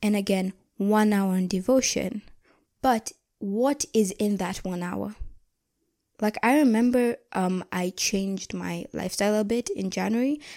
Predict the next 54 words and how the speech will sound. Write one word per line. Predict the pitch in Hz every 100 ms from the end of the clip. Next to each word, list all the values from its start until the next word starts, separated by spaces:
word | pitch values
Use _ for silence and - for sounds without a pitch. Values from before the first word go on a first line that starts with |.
| -
and | 233
I |
was | 226
like, | 233
"Okay, | 370 320 302 294 _
one | - 226 269
hour | 285
of | 285
TikTok, | 247 240 247 233 - -
one | 185 190
hour | 185
of | 185
reading | 190 185
the | 180
Bible." | 196 208 - 202 - - -
Did | 214
things | - 277 269
improve? | 269 294 294 -
Yes, | 208 247 233 -
but | - 202
what | 220 302
was | 320 254
I | 226
doing | 185 214 202 185 220 - _
in | 208
that | 202 208 -
one | 202 196
hour | 190 185 175
of | -
TikTok? | - 214 - -
What | 208 247 311
was | 277
I | 226
consuming? | 208 190 190 - 233 196 175
What | 208 285
was | 302
I | 254 214
watching? | 196 214 - 165 - 254 _ _ _ _ _ - _ 233
Were | 226
they | 220 220
true? | - 330 269
Were | 202 196
they | 190
noble? | 196 277 277 196 180
Were | 180
they | 185
pure? | 220 - - 302 254 190 208 220 _ _ _ _ -
Were | 226
they | 214 220
right? | 254 277 226
Were | 196
they | 196
lovely? | 233 262 196 185
No. | 247 294 277 180 -